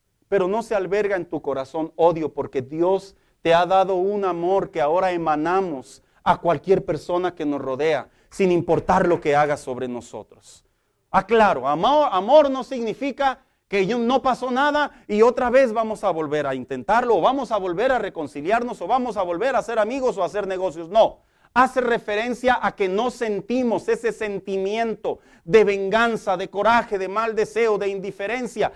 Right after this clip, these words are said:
sobre una persona que nos pudo haber dañado. Cuando hace la expresión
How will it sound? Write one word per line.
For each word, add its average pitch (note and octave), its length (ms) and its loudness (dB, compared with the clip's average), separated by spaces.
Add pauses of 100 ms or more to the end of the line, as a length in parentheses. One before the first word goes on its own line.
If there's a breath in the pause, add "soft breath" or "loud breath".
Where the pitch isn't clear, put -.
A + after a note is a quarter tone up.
(140 loud breath)
sobre G3+ 300 4
una A3 260 4
persona G#3+ 480 -2
que F3+ 100 -6
nos D#3+ 180 -4
pudo D3+ 220 0
haber C3 200 2
dañado. B2 440 -4
Cuando B2 280 -6
hace F3+ 200 -2
la E3+ 140 0
expresión D3+ 720 -4